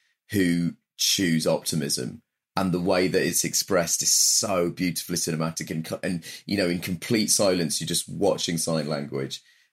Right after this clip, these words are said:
It's, I just thought it was extraordinary, just absolutely floored me. It, it, you know, it was, it was just a sort of gut punch of a film at the end. You know, you, to choose to be hopeful just feels like such a,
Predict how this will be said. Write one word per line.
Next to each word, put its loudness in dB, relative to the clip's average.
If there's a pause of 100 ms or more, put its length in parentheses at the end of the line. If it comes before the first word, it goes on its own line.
(400)
It's, 0
I 4
just 0
thought 2
it 0
was -2
extraordinary, 0
just 0
absolutely -2
floored -2
me. -6 (360)
It, -2
it, -4
you -2
know, 2
it 0
was, -2
it -2
was -2
just -2
a -2
sort -2
of -16 (120)
gut -4
punch -4 (180)
of -2
a -6
film 0
at -6
the 0
end. -2
You 2
know, 2
you, -4 (100)
to 0
choose 0
to -4
be 0
hopeful -2 (140)
just -8
feels 0
like -2
such 0
a, 0